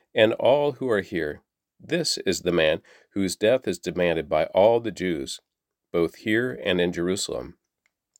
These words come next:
But in my opinion, he has done nothing deserving death. However, since he appealed his case to the emperor, I have decided to send him to Rome. But what shall I write the emperor?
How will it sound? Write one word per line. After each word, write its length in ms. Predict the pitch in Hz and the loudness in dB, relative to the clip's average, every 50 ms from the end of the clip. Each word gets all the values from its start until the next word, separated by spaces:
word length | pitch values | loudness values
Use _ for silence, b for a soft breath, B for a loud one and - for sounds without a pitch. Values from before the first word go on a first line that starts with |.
| _ - - - - | _ -20 -20 -20 -4
But 180 | - 87 90 90 | 0 2 2 4
in 120 | 92 90 | 4 2
my 220 | 87 87 92 123 160 | 2 2 2 2 2
opinion, 540 | 151 - - - 87 78 71 71 85 95 - _ _ _ _ _ _ _ | 0 -2 -6 -6 -6 -6 -4 -6 -8 -8 -12 _ _ _ _ _ _ _
he 160 | _ - 143 | _ -6 -4
has 140 | 139 127 - | -4 -2 -2
done 300 | 143 131 127 127 120 120 | -2 -2 -2 -2 -2 0
nothing 380 | 139 151 156 - 139 135 127 | 0 -2 -2 -2 -4 -4 -4
deserving 600 | 98 110 110 - 143 151 147 127 107 76 71 69 | -4 -6 -6 -6 -6 -8 -8 -6 -8 -8 -8 -8
death. 260 | 67 67 60 57 - _ _ _ _ _ _ _ _ _ _ | -8 -8 -8 -8 -12 _ _ _ _ _ _ _ _ _ _
However, 440 | - - 78 78 76 - 95 104 b b b b b b | -2 0 2 2 0 0 -4 -6 b b b b b b
since 300 | - - - 135 135 - | -4 -2 0 0 0 -2
he 100 | - 151 | -4 -4
appealed 360 | 143 135 - - 143 147 147 135 | -6 -6 -2 0 0 0 2 2
his 180 | 135 127 - | 0 0 -2
case 360 | - - 127 107 107 104 - - | -4 -6 -6 -4 -4 -6 -8 -8
to 120 | - - | -8 -6
the 160 | 101 95 90 | -4 -4 -4
emperor, 520 | 87 85 - - 90 82 85 85 90 104 - _ _ _ _ | -4 -6 -6 -6 -6 -4 -4 -4 -6 -8 -12 _ _ _ _
I 120 | - 113 120 | 0 0 2
have 140 | 131 120 | 0 0
decided 540 | 117 104 - - - 123 123 123 117 113 101 | -2 -4 -4 -2 -2 -2 -2 -2 -4 -6 -8
to 100 | 98 95 | -8 -8
send 340 | - - - 135 135 113 87 | -6 -4 -4 -4 -4 -6 -6
him 220 | 87 - 67 - 170 | -6 -6 -6 -6 -6
to 100 | - 107 | -8 -6
Rome. 400 | 95 110 120 113 87 - - - _ _ _ _ _ _ _ _ _ _ _ _ _ _ _ | -2 -2 0 0 -2 -4 -8 -14 _ _ _ _ _ _ _ _ _ _ _ _ _ _ _
But 160 | 92 92 82 | -4 -2 0
what 200 | 90 98 101 107 | 2 2 2 2
shall 300 | - - - 120 117 113 | 0 -2 -2 -2 0 0
I 100 | 107 95 | 0 0
write 560 | 90 87 85 92 117 135 92 - - - - _ _ | 0 0 0 0 0 -2 -4 -8 -12 -18 -20 _ _
the 140 | - 80 87 | -6 -2 -2
emperor? 480 | 101 110 - 82 78 80 73 - - | -2 -2 -4 -6 -8 -8 -8 -8 -12